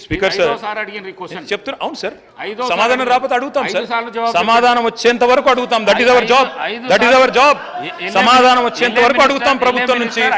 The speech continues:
Speaker 2: ఐదు సార్లు
Speaker 1: డిపిఆర్
Speaker 2: జవాబు
Speaker 1: పెట్టమనండి.
Speaker 2: చెప్పిండు.
Speaker 1: డిపిఆర్ లగో,
Speaker 2: ఎల్ఏ
Speaker 1: క్యూ హో రా
Speaker 2: మినిస్టర్ ఐదు
Speaker 1: ఖర్చిత్నా
Speaker 2: సార్లు
Speaker 1: బడా.
Speaker 2: జవాబు చెప్పిండు.
Speaker 1: స్పీకర్ సార్,
Speaker 2: ప్లీజ్.
Speaker 1: it is our ru-, it is our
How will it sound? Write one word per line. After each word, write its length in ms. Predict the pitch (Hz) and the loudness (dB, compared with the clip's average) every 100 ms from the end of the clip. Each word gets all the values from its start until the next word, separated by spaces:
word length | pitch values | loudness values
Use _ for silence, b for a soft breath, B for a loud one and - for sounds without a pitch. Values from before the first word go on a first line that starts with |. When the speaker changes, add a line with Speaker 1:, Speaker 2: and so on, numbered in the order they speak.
| 220 | -2
Speaker 2:
ఐదు 100 | 262 | -4
సార్లు 120 | 185 | -2
Speaker 1:
డిపిఆర్ 340 | 240 247 277 | 0 4 4
Speaker 2:
జవాబు 100 | 240 | 4
Speaker 1:
పెట్టమనండి. 540 | 247 277 277 269 254 247 | 2 2 2 0 2 0
Speaker 2:
చెప్పిండు. 400 | 240 - - - | -2 -12 -18 -2
Speaker 1:
డిపిఆర్ 380 | 220 240 277 269 254 | -2 2 4 6 6
లగో, 180 | 277 | 6
Speaker 2:
ఎల్ఏ 520 | 262 285 - - - 214 | 6 2 -6 -10 -8 -2
Speaker 1:
క్యూ 80 | 240 | 2
హో 40 | |
రా 60 | 262 | 4
Speaker 2:
మినిస్టర్ 140 | 285 | 4
ఐదు 100 | 269 | 4
Speaker 1:
ఖర్చిత్నా 360 | 254 220 247 262 | 2 0 0 0
Speaker 2:
సార్లు 200 | 254 254 | 2 2
Speaker 1:
బడా. 100 | 240 | 0
Speaker 2:
జవాబు 200 | 247 247 247 | 0 0 -2
చెప్పిండు. 280 | 240 226 208 - - - | -4 -6 -8 -14 -16 -8
Speaker 1:
స్పీకర్ 260 | 220 269 262 | -2 0 0
సార్, 120 | 240 | 0
Speaker 2:
ప్లీజ్. 160 | 226 175 196 | 0 -4 -6
Speaker 1:
it 60 | |
is 60 | 226 269 | 0 0
our 80 | 202 | 0
ru-, 120 | 226 220 | -4 -6
it 80 | 160 | -6
is 60 | 220 | -2
our 100 | 240 | 0